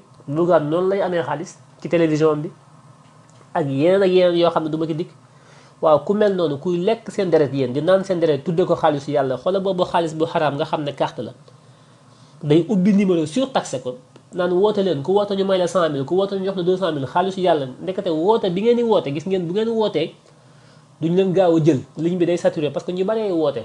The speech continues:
Woote boobu ngeen di woote yéen ñëpp, chaque seconde buy dem rek, seen crédit téléphone, crédit téléphone bi da koy lekk, xaalis bi nekk seen téléphone day jeex, crédit bi. Loolu xaalis bu bari la boo xam ne Orange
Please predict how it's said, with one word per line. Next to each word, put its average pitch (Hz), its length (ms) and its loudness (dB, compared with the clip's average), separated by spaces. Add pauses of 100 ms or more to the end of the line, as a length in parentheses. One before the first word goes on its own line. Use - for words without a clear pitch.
(100)
Woote 202 280 -2
boobu 214 260 0
ngeen 214 200 -2
di 196 60 2
woote 185 280 0
yéen 165 220 -2
ñëpp, 165 240 -4
chaque - 460 -8
seconde 196 500 0
buy 185 120 2
dem 175 140 0
rek, 147 220 -4 (480)
seen 180 240 -2
crédit 180 260 0
téléphone, 160 380 2 (300)
crédit 185 220 2
téléphone 180 340 4
bi 147 80 -4
da 160 100 0
koy 165 140 2
lekk, 156 260 0
xaalis 170 240 -4
bi 165 100 -6
nekk 202 180 -6
seen 185 140 -4
téléphone 160 360 -2
day 143 200 -2
jeex, 127 180 -2
crédit 135 280 0
bi. 107 100 -10 (1400)
Loolu 147 180 2
xaalis 165 280 -2
bu 165 80 -8
bari 214 180 2
la 180 80 0
boo 156 160 0
xam 156 180 -6
ne 139 60 -6
Orange 156 500 2